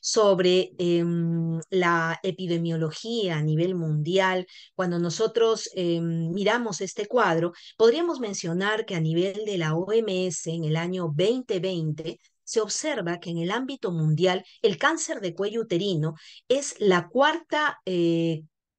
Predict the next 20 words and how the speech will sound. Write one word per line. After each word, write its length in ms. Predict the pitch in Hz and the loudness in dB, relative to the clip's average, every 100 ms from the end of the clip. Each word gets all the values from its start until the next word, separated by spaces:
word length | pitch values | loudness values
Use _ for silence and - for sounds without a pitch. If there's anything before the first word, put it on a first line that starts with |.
| - | -6
el 220 | 180 175 | -2 0
cuarto 460 | 196 285 - 185 - | 0 -2 -2 -6 -2
cáncer 520 | 269 285 - 165 160 | -2 -2 -4 -6 -4
más 240 | 196 240 | -4 -4
frecuente 480 | - 175 196 226 240 | -4 -4 -2 -4 -4
en 100 | 202 | -4
la 40 | 160 | -4
mujer, 420 | 156 - 143 - _ - - | -2 -2 -2 -4 _ -20 -8
con 180 | - 190 | 0 0
una 160 | 220 269 | 0 -2
incidencia 1040 | 240 220 175 170 214 208 156 - 151 160 - - | -2 -4 0 2 2 0 -4 -6 -6 -6 -10 -8
estimada 840 | - 180 - 190 190 220 214 214 - | -2 -2 0 0 0 0 0 -2 -4
de 240 | 165 170 160 | 0 0 0
seiscientos, 1120 | 175 165 - 226 254 254 247 262 262 262 - - - - - 175 | -4 -4 -6 -4 -2 -4 -4 -2 -2 -4 -10 -14 -16 -20 -8 0
eh, 280 | 170 160 160 | 2 2 0
cuatro 340 | 175 160 170 | -2 0 0
mil, 340 | 185 226 226 - | 0 2 0 -2
eh, 120 | 185 | -4
nuevos 540 | 180 269 349 196 - | 0 0 0 -2 -6
casos, 720 | - 233 226 - 165 233 - | 0 0 0 -2 -6 -6 -10